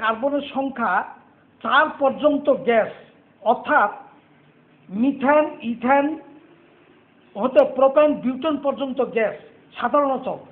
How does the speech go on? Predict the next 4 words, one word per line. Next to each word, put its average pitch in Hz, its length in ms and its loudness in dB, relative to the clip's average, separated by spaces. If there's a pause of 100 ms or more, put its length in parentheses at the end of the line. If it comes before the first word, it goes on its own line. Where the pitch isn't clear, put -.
(340)
কক্ষ 277 200 2 (140)
তাপমাত্রায়। 233 520 -4 (600)
আর 220 140 4 (840)
ইথানল, 294 440 0